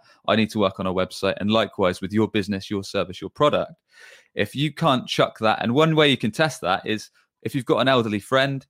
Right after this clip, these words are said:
if, if it's your mum and dad, if it's your grandparents, chuck your website in front of them. If they can't quickly say exactly what you do, how you can help someone, how to get in touch, it needs work, it's not clear enough, you're wasting marketing spend, marketing dollars, or marketing time from your own team.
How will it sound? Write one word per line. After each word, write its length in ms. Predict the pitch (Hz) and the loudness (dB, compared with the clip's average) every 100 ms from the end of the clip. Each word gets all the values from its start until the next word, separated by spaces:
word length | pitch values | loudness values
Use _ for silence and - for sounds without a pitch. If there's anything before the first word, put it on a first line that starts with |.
| _ _ - | _ _ -6
if, 280 | 110 - - | -6 -6 -10
if 140 | 110 | -8
it's 140 | 107 101 | -8 -6
your 80 | |
mum 140 | 101 98 | -6 -4
and 80 | 92 | 0
dad, 160 | 123 | 0
if 80 | 120 | 0
it's 60 | 92 | -6
your 60 | |
grandparents, 580 | - 113 113 98 95 - | -4 -4 -2 -2 -2 -4
chuck 260 | - 180 170 | -2 0 2
your 180 | 160 | 0
website 240 | 151 - 139 | 0 0 -2
in 80 | 123 | 0
front 220 | 143 120 | -2 -2
of 80 | 120 | 0
them. 220 | 107 101 | 0 0
If 80 | - | 2
they 160 | 180 | 2
can't 280 | 196 190 156 | 4 0 0
quickly 320 | - 151 147 | -4 -4 -6
say 220 | 127 123 | -2 -2
exactly 320 | 104 113 147 151 | -2 -2 -4 -4
what 140 | 139 | -6
you 40 | |
do, 160 | 123 120 | -4 -2
how 140 | 120 | 0
you 80 | 135 | 0
can 100 | 131 | -2
help 220 | 120 98 | -4 -4
someone, 240 | - 104 98 | -6 -8 -4
how 160 | 113 | -2
to 100 | 120 | -4
get 140 | 110 101 | -6 -8
in 60 | |
touch, 260 | 98 98 - | -6 -8 -8
it 140 | - 113 | -10 -6
needs 240 | 117 - | -6 -4
work, 220 | 110 98 - | -4 -4 -8
it's 160 | - | -10
not 160 | 127 - | -10 -6
clear 220 | 113 98 | 0 0
enough, 260 | 92 95 - _ - _ | 0 -4 -8 _ -20 _
you're 100 | 110 | -4
wasting 400 | 107 107 - 101 | 0 0 -2 -4
marketing 380 | 98 98 - 92 | -2 -4 -6 -14
spend, 320 | - 98 92 | -6 -4 -4
marketing 340 | 98 98 - 90 | -6 -8 -10 -8
dollars, 400 | 92 90 90 - | -4 -4 -6 -10
or 100 | 98 | -6
marketing 380 | 92 92 - 87 | -4 -6 -8 -12
time 260 | - 90 87 | -4 -4 -4
from 180 | 92 | -6
your 140 | 92 92 | -4 -4
own 80 | 90 | -4
team. 240 | 92 87 | -6 -6